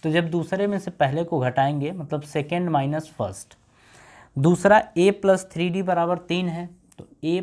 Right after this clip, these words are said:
plus थ्री डी बराबर क्या दे रखा है? तीन। और अगर पहले की बात करें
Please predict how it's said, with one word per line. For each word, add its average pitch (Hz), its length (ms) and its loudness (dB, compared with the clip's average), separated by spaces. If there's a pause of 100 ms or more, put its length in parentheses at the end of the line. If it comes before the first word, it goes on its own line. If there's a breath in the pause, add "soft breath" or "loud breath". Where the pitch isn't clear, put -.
(100)
plus 139 400 -4 (180)
थ्री 143 220 0
डी 170 200 -2
बराबर 131 420 -2
क्या 139 180 -4
दे 139 120 -4
रखा 139 240 -4
है? 196 180 -6 (100)
तीन। 98 360 -6 (1400 loud breath)
और 190 160 6
अगर 226 180 4
पहले 190 420 2
की 214 80 -2
बात 185 260 0
करें 165 320 2